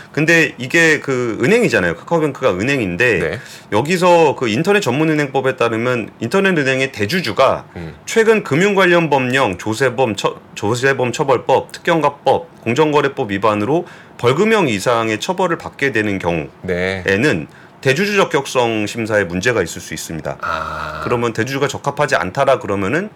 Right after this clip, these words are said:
Speaker 1: 이제 주식에 대한 강제 매각 명령이 나올 수 있거든요.
Speaker 2: 네.
Speaker 1: 근데 이번에 그 법인에 대해서 양벌이 적용될지를 두고서 많은 분들이 좀 검토를 하고 계신 것
Speaker 2: 음,
Speaker 1: 같아요.
Speaker 2: 음.
Speaker 1: 근데 그러-, 그런 얘기가 좀 나오다 보니까 카카오뱅크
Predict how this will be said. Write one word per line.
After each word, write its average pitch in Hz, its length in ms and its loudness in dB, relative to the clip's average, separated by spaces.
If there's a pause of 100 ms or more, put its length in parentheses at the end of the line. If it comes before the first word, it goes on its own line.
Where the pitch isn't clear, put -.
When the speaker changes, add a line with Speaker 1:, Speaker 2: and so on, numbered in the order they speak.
Speaker 1:
이제 - 140 -12
주식에 - 420 -6
대한 98 200 0
강제 98 320 0
매각 110 360 2 (280)
명령이 104 320 0
나올 87 200 0
수 90 120 -8
있거든요. 82 480 -4
Speaker 2:
네. 98 240 -2 (180)
Speaker 1:
근데 143 240 0 (280)
이번에 185 840 4
그 131 560 -2
법인에 175 720 0
대해서 151 300 2
양벌이 135 460 2
적용될지를 135 720 -2
두고서 113 380 -4
많은 104 260 0
분들이 123 420 -4
좀 110 260 -8
검토를 135 380 -2
하고 180 140 0
계신 101 280 -4
것 98 60 0
Speaker 2:
음, 92 40 0
Speaker 1:
같아요. 98 360 0
Speaker 2:
음. 90 320 -8
Speaker 1:
근데 113 220 -2 (300)
그러-, 247 240 0 (160)
그런 185 400 2
얘기가 120 280 0
좀 123 120 -2
나오다 107 400 0
보니까 98 440 -4
카카오뱅크 160 880 -2